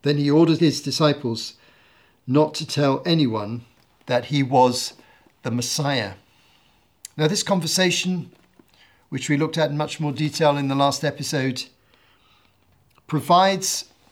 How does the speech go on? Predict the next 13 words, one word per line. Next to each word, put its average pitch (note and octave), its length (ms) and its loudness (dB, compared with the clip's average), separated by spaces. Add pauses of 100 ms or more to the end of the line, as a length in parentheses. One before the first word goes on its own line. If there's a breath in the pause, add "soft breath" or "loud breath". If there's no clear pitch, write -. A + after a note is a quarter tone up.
(120)
really E3+ 260 0
the D#3+ 120 -4
foundation C#3+ 600 -2
for A#2+ 140 -10
the B2 100 -8
future, B2 400 -10
because B2+ 360 -6
Peter's F#3+ 420 -6
confession C3+ 800 -6
is B2 460 -4
absolutely D3 680 -4
clear D#3 540 -4 (500 loud breath)
and B2 520 -2